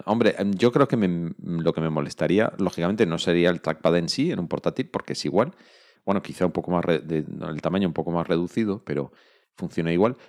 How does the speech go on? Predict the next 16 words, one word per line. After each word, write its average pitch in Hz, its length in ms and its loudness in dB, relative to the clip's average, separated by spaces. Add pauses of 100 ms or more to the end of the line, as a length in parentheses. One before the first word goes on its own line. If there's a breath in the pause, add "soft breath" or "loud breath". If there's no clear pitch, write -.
Pero - 140 2
sí, - 500 -2
mm, 92 280 -4
donde 120 300 0
está, 147 300 4
¿no? 135 260 -4
Eh, - 220 -8
yo 85 100 0
estoy 98 200 -2
muy 95 200 4
acostumbrado, 98 720 4
yo 78 140 -2
soy 82 380 0
diestro 101 460 2
y - 100 0
tenerlo 82 720 2